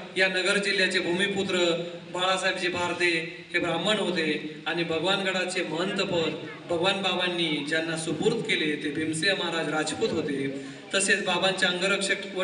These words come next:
टाळकरी हे सुद्धा सर्व जाती धर्माचे होते. राष्ट्रसंत भगवान बाबा यांनी दिलेला सामाजिक समतेचा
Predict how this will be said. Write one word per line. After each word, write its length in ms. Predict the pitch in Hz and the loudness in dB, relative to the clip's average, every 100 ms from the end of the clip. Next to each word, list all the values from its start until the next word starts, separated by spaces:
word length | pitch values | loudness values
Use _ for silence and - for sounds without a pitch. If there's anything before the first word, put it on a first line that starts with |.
| 185 | 2
टाळकरी 380 | 180 180 190 185 | 2 2 2 2
हे 120 | 175 | 2
सुद्धा 380 | 180 180 220 226 | 0 0 2 2
सर्व 260 | 220 214 214 | 2 0 2
जाती 260 | 214 220 | 2 0
धर्माचे 680 | 196 190 208 208 - - 277 | 0 2 2 0 -6 0 2
होते. 380 | 233 220 220 190 185 - - - | 2 2 2 2 0 -6 -10 -2
राष्ट्रसंत 640 | 190 220 233 226 233 220 196 | 2 4 2 0 0 2 0
भगवान 320 | 190 220 220 | 2 2 2
बाबा 260 | 214 208 190 - - - - | 2 2 0 -2 -8 -14 -6
यांनी 400 | 170 196 208 233 240 | 0 2 4 2 4
दिलेला 360 | 214 208 208 | 2 2 2
सामाजिक 480 | 208 196 196 202 202 | 0 0 0 0 -2
समतेचा 680 | - 202 202 196 202 208 | -4 -6 -4 -4 -2 -4